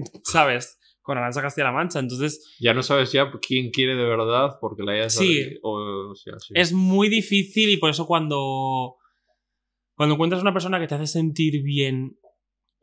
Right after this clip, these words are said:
Speaker 1: cuesta mucho, pero lo valoras todavía más, <laughs> ¿sabes? Y, mm,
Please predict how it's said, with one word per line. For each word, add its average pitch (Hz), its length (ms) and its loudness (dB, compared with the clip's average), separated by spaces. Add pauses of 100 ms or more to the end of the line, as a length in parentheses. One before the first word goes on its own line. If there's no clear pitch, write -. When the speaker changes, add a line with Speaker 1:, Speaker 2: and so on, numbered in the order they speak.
(280)
Speaker 1:
cuesta 160 340 2
mucho, 180 540 0
pero 147 160 2
lo 147 240 2
valoras 139 320 2
todavía 135 320 2
más, 120 200 -8
<laughs> 143 440 2
¿sabes? 151 880 4
Y, 180 300 4
mm, 135 640 -4